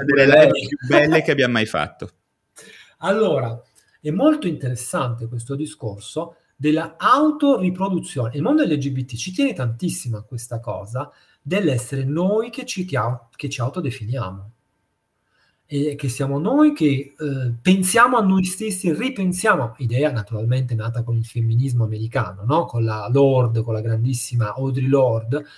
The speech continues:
Speaker 1: siamo noi che pensiamo a noi stessi ed è necessario che parliamo di noi stessi in prima persona, anche Virginia Woolf, no? Ma è, è, è una cosa che oggi nel mondo transgender, soprattutto anche intersex, c'è tantissimo.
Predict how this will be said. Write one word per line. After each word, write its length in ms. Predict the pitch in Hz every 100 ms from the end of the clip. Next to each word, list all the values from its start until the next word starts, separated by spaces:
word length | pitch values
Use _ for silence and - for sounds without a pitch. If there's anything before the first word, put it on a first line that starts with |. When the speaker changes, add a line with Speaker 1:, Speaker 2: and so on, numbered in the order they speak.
| -
Speaker 1:
siamo 280 | - 123 120
noi 160 | 143 190
che 140 | 190
pensiamo 460 | 151 120 117 165 110
a 40 |
noi 140 | 127 147
stessi 640 | - 113 101 - 151 147 _ _ _
ed 140 | 127 127
è 80 | 131
necessario 720 | 131 127 131 - 208 185 123
che 120 | 120
parliamo 440 | - 113 151 127
di 100 | 123
noi 100 | 165
stessi 360 | 185 127 117 -
in 60 | 196
prima 240 | 147 110
persona, 520 | 107 - 160 139 117 - -
anche 240 | 110 -
Virginia 460 | 117 113 117 110 107
Woolf, 460 | 147 156 117 -
no? 300 | 117 139 175 - - - - _ _ 175
Ma 400 | 196 190 - -
è, 540 | 185 180 175 170 156 147 -
è, 80 | -
è 200 | 165 165
una 200 | 160 196
cosa 240 | 208 254 285
che 120 | 160
oggi 140 | 185
nel 100 | 110
mondo 200 | 127 127
transgender, 600 | 123 135 123 160 180 147
soprattutto 680 | - - - - 180 214 113
anche 160 | 110 127
intersex, 580 | 123 117 - 208 -
c'è 220 | 143 120 117
tantissimo. 800 | 117 117 208 185 - 117 107